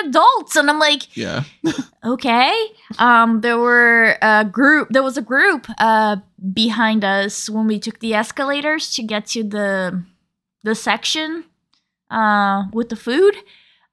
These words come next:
Speaker 1: Um, and, like, they're all grown men. They're all bros,
Speaker 2: <laughs>
Speaker 1: thinking that they're, like, they have the swag and whatever. They have, like, the fresh haircuts and shit. And carrying belts.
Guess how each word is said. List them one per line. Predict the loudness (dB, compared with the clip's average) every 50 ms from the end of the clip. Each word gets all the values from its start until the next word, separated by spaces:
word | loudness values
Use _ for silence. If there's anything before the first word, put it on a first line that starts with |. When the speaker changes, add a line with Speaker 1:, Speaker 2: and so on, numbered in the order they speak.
| _ 2
Speaker 1:
Um, | 2 4 6 6 6 4 4 2 0 0 -2 -2 -6 _ _ _ _ _ _ _ _ _ _ _ _ _ _ _ _ _ _ -8
and, | -6 -4 -2 -2
like, | -2 -4 -4
they're | -4 -4 -4
all | -4 -4 -4 -4
grown | -2 -2 0 0 0 0 0 -2
men. | -2 -2 -4 -4 -4 -4 -4 -4 -4 -6 -8 _ _ _ _ _ _ _ _ -6
They're | -2 2 2
all | 2 4 2
bros, | 0 0 0 0 2 4 4 4 4 4 2 2 0 0 -2 -2 -4 -6 -8 -10 -12 -16 _ _ _ _ _ -20
Speaker 2:
<laughs> | -20 -16 -14 -14 -14 _
Speaker 1:
thinking | -4 -4 -4 -2 -2 -2 0 0
that | 0
they're, | 0 0 0 0 0
like, | 0 -2 -4 -6 -8 -8
they | -6
have | -6 -4 -4 -6
the | -6 -8
swag | -10 -10 -8 -8 -8 -6 -4 -4 -4 -6 -6 -8 -8 -8
and | -6 -4 -4
whatever. | -2 -2 -2 -2 -2 -4 -2 -4 -4 -4
They | -4 -4 -4
have, | -4 -4 -4 -4
like, | -4 -6 -6 -6
the | -8 -10
fresh | -10 -6 -4 -2 -2 -2 -4 -6 -6
haircuts | -4 -6 -6 -6 -8 -8 -8 -8 -8 -8
and | -8 -8
shit. | -6 -6 -6 -6 -8 -8 _ _ _ _ _ _ _ _ _ _ _ -2
And | 0 2 4 4 4 2 2 0 0 0 -2 -2 -4 -6 _ _ _ _ _ _ _ _ _ _ _ _ _ _ _ _ _ _ _ _ _ _ _ -14
carrying | -10 -6 -2 0 0 0
belts. | 0 -2 -4 -8 -12 -16 -20